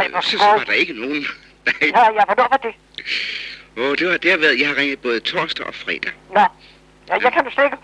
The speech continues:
Speaker 1: jeg kan ikke rigtig huske. To-, nå, i denne uge?
Speaker 2: Ja.
Speaker 1: Åh, ja. Fredag var jeg over hos min datter.
Speaker 2: Nå, nå.
Speaker 1: Og torsdag, der tror jeg, vi var i, i Tivoli.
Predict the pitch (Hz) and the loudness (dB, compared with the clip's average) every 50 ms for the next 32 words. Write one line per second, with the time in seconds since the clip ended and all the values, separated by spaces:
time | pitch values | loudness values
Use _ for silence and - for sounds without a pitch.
0 | - - - 233 226 269 285 277 277 269 - 233 254 262 277 254 240 240 233 - | -12 -4 0 2 2 4 2 2 2 2 2 2 2 2 2 0 0 0 -4 -4
1 | - 277 - _ _ _ _ _ _ _ _ _ - - - - 254 240 262 240 | -4 -4 -6 _ _ _ _ _ _ _ _ _ -6 -4 -2 0 2 4 4 4
2 | 170 - - 262 302 466 415 240 247 285 381 - - - _ - 117 123 - 208 | 4 4 4 4 6 4 4 4 4 2 2 0 -2 -8 _ -8 -6 -6 -6 -6
3 | _ _ _ _ _ - 202 208 247 262 254 214 214 185 165 - - - - _ | _ _ _ _ _ 2 4 6 6 6 6 4 4 2 2 0 -4 -16 -20 _
4 | - - - 247 277 294 285 277 254 247 226 180 202 208 220 220 - - 233 214 | -4 0 2 2 4 4 4 6 6 6 6 8 8 6 6 6 4 0 -2 2
5 | - 170 147 160 - 175 143 - - - - - 143 147 151 156 160 165 165 147 | 4 4 6 6 4 2 0 -2 -4 -14 -12 -12 -10 -10 -10 -10 -12 -12 -14 -16
6 | 120 104 - - - - - 202 190 - - 247 247 240 254 247 - - 277 254 | -18 -20 -20 -16 -10 -2 0 0 0 2 4 4 6 6 4 4 2 4 4 4
7 | 226 - - _ _ _ _ _ - - - 311 - - 262 254 269 302 277 285 | 4 2 -2 _ _ _ _ _ -6 -2 0 0 2 4 4 4 4 4 2 2
8 | 254 254 262 254 254 226 226 233 226 - - - 185 220 269 302 | 4 4 4 4 4 2 0 -4 -4 -2 -2 2 4 4 4 2